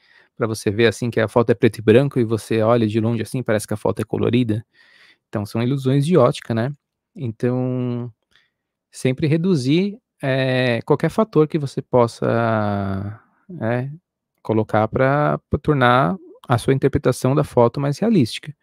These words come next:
Então, um fundo azul num vermelho não é legal, vai atra-, atrapalhar a interpretação das cores. Então, aqui eu recortei, já falando sobre recorte, que eu não, é,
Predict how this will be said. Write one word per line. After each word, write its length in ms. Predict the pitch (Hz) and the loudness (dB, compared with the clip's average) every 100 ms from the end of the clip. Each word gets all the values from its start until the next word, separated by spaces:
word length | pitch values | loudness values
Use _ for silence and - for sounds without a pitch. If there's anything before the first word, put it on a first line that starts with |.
| _ _ _ _ _ _ - | _ _ _ _ _ _ -12
Então, 280 | 110 123 127 | -6 -2 -2
um 60 | 127 | -2
fundo 360 | 131 135 123 | -4 -2 2
azul 560 | 117 104 127 175 170 117 - | 2 2 2 2 2 -2 -8
num 260 | - 127 143 | -2 0 2
vermelho 720 | 131 110 120 190 156 104 107 _ - | 2 2 2 2 2 0 -4 _ -14
não 400 | 143 120 135 156 | -6 -2 0 0
é 60 | |
legal, 420 | 156 185 123 92 _ _ - | 0 2 2 0 _ _ -12
vai 300 | - 98 104 - - | -6 -4 -6 -8 -8
atra-, 280 | 113 113 113 | -6 -2 -2
atrapalhar 640 | - 107 113 - 117 110 117 | -4 -4 -2 2 4 4 4
a 80 | |
interpretação 580 | 139 139 131 135 127 135 | 0 -2 -2 -4 -2 -2
das 180 | 135 170 | -4 -4
cores. 460 | - 104 98 - - _ _ _ _ | -2 -2 -2 -8 -18 _ _ _ _
Então, 140 | - 190 | -2 -2
aqui 160 | - | 2
eu 40 | 131 | 0
recortei, 640 | 127 - 185 - 165 247 - _ _ _ _ _ _ _ - | 0 -2 -4 0 -2 -2 -8 _ _ _ _ _ _ _ -8
já 180 | 120 123 | 0 0
falando 320 | - 120 117 | 2 0 -2
sobre 260 | 110 117 113 | -6 -6 -2
recorte, 560 | 104 104 - 156 175 131 | -2 -2 2 2 0 -4
que 120 | 113 | -4
eu 60 | |
não, 460 | 110 123 165 123 107 - _ _ _ _ _ | -2 -2 -2 -4 -6 -10 _ _ _ _ _
é, 680 | - 110 107 107 107 107 107 | -8 -6 -4 -4 -4 -6 -8